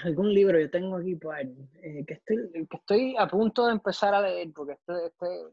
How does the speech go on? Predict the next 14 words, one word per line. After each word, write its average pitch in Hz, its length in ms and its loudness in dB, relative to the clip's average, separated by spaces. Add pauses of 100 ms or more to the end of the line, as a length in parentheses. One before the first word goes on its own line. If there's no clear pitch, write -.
(300)
utilizamos 156 580 -8
algunos 175 380 -4
case 170 200 -2
studies 156 680 -2
de 151 160 -6
esto - 160 -8
en 160 80 0
la 156 60 0
maestría 139 680 -2
y 123 80 -10
me, 123 140 -10
me 123 180 -8
ha 127 80 -10
faltado 135 800 -4